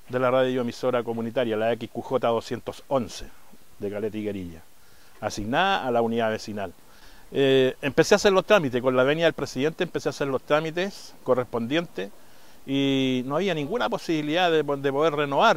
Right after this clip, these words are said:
esta, est-, esta concesión, ante lo cual, eh, recurrí a algunas instancias,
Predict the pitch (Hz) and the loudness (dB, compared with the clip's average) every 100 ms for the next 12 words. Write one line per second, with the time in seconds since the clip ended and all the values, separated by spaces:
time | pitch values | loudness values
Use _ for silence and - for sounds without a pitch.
0 | 110 123 - 135 131 123 110 104 - - | 0 -6 -2 0 2 0 -6 -12 -18 -20
1 | - - - - - - - - 127 120 | -20 -20 -20 -20 -20 -20 -20 -12 -10 -6
2 | 143 127 131 127 - 123 233 185 98 - | -6 -4 -6 -6 -8 -2 2 2 0 -14
3 | - - - 139 151 143 143 165 175 175 | -20 -14 -8 -6 -2 -2 4 6 6 0
4 | 143 139 135 131 110 - - - 110 135 | -2 -4 -2 -4 -6 -14 -20 -12 -6 -4
5 | 135 151 175 156 147 160 139 127 - 175 | -2 2 4 4 2 -2 -4 -2 2 2
6 | 165 160 160 - | 2 -2 -2 -6